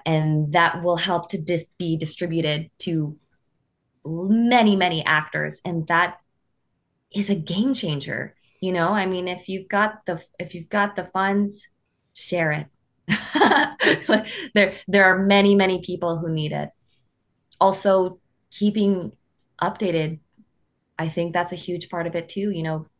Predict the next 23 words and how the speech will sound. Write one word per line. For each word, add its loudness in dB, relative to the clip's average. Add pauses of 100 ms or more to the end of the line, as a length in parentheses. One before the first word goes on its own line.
(140)
asking -2
your -6
friends, 2
just 0
like 0
this, -4
you -4
know, -4 (540)
asking 2 (320)
your 4
friends 2
who -2
are 4
in 2
the 0
industry -2
what's -2
going -4
on, -2
how -2
can -10
you -8
help? -2